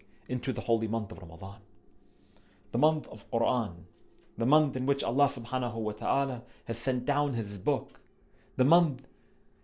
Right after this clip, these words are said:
in which we are to dedicate ourselves to its recitation, toward its contemplation.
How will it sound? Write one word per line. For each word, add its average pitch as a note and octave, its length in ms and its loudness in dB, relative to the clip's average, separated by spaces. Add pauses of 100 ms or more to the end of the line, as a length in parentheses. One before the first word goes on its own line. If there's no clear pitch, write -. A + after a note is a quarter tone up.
(100)
in D#3 80 4
which E3 160 4
we E3 100 6
are D#3+ 80 8
to D#3 100 -2
dedicate D#3 600 2
ourselves B2+ 680 -4
to C3+ 160 -4
its A#2 140 -4
recitation, B2 800 -2
toward A2 220 -4
its G#2+ 120 -6
contemplation. A2+ 1040 -6